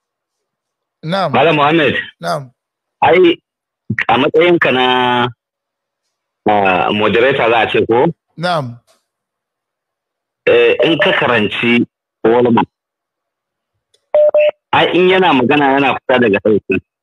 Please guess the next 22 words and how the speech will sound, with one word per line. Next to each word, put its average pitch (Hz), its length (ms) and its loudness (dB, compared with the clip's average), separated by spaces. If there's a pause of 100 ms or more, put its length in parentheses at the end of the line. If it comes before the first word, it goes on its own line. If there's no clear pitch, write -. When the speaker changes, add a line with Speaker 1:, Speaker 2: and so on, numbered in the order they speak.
(680)
Speaker 1:
Haka. 139 440 -4 (1800)
Speaker 2:
Shi - 280 -2
yasa 175 420 0
komai 196 460 2
kuka 185 240 0
yi, 156 80 2 (520)
in 165 140 2
dai 180 180 4
magana 143 340 2
zai 123 220 2
kawo 110 200 2
wajen, 117 260 2
wallahi 123 320 0
sai 117 120 0
ya 123 60 -2
faɗi - 280 -2
shi. - 100 -14 (3250)
Don 156 140 0
haka 175 260 -2
wancan 175 480 0
ya 156 180 0
faɗa, 131 260 0